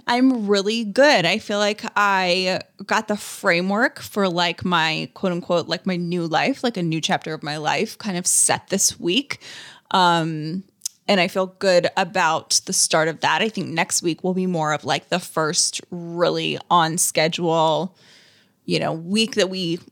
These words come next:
make big changes in our, in our house. Um, but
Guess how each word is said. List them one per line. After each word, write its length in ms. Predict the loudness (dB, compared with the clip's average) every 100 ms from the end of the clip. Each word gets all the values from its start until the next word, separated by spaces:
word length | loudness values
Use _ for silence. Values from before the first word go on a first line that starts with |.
| _ _ -4 -4 -2 2
make 300 | 4 2 -2
big 160 | -2
changes 400 | -2 0 -2 0
in 60 | 0
our, 180 | 0 0
in 120 | 0
our 160 | 2 2
house. 560 | 0 0 2 2 2 0 0
Um, 580 | 4 4 2 0 -4 -6 -10 -14 -20 _
but 720 | -14 -2 2 4 2 2 0